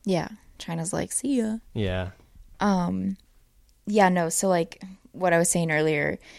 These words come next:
Speaker 1: like, a crazy example was, um, <sighs> so in Poland, there was this, like, vulnerable region, um, known as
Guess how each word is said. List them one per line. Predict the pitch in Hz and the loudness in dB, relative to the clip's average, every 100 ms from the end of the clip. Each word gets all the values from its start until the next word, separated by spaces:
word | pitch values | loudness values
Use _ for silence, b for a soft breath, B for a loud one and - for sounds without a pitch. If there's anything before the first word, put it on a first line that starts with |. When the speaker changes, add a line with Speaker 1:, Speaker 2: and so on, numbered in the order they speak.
| B B B | B B B
Speaker 1:
like, | - 180 | -6 -6
a | - | -6
crazy | - 190 214 180 | -2 0 2 0
example | 165 160 143 160 151 147 151 175 - - - | -4 -4 -4 -2 -2 0 0 -2 -6 -18 -10
was, | 180 175 156 160 165 - - _ | 2 4 4 2 0 -4 -10 _
um, | 175 160 - - - _ - _ _ _ _ - - - | -4 -4 -6 -10 -12 _ -20 _ _ _ _ -20 -14 -10
<sighs> | - - - | -10 -12 -16
so | - - 196 185 175 170 175 - - _ _ - - | -16 -6 -2 2 2 2 -2 -8 -14 _ _ -12 -2
in | 190 202 | 0 2
Poland, | 180 165 175 180 190 214 - | 4 2 2 0 -2 -4 -4
there | 170 | -4
was | 160 180 | -2 -4
this, | - - - | -6 -8 -8
like, | - - | -12 -10
vulnerable | 170 170 165 165 156 156 - b b b b - | -8 -6 -6 -6 -8 -10 -14 b b b b -8
region, | 175 175 175 156 165 - - | -4 -2 0 0 -2 -6 -10
um, | - - - | -8 -4 0
known | 175 | 0
as | 160 170 - | 0 -4 -6